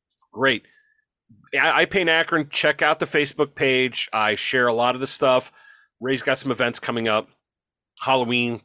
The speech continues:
themed coming up, very exciting. You don't wanna miss out on it. Um, check out, she's incredibly talented, uh, wonderful, talented artist, even though we both disagree on, um, whether, uh, abstract art is cool or not. I think it's fucking dog shit, but I still love her all the same.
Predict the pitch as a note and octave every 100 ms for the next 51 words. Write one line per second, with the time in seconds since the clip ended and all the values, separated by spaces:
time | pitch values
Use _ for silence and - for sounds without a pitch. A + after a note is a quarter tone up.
0 | _ C3 A#2+ A#2 A2+ - A#2+ A2+ A#2 A2
1 | _ _ A2 G#2+ - A#2+ A2 G#2+ G2+ -
2 | - _ _ - C3+ D3 C3 A#2 A#2 -
3 | G#2+ G2 F#2+ F#2+ F#2+ _ F#2 F2+ F2+ F#2
4 | - - A2+ G#2+ F#2+ - A2+ G#2 - -
5 | B2+ G#2+ C#3+ A2+ A2 A#2 G#2 G#2 - G2+
6 | G2+ G2+ F#2+ F2+ G2+ - G2 G2 - G#2+
7 | G2 G#2 F#2+ F#2+ F#2+ - _ - - -
8 | - A2 G#2+ G#2 G2+ F#2 G2+ F#2+ G2 -
9 | F2+ F#2+ F#2+ F2+ _ _ - F#2+ F#2+ F#2+
10 | F#2+ F#2 F2 E2+ _ G2+ F#2+ F#2+ F2+ F2+
11 | F2+ G2 F#2+ - F#2+ - F#2 F2+ E2+ -
12 | C3 A#2+ A2+ G#2+ G#2+ F#2+ F2+ F2+ F#2 -
13 | F#2 - F2 G#2+ G#2 - G#2 - F#2+ F2+
14 | G2+ - F#2 F#2 F2 D2+ D2+ - - -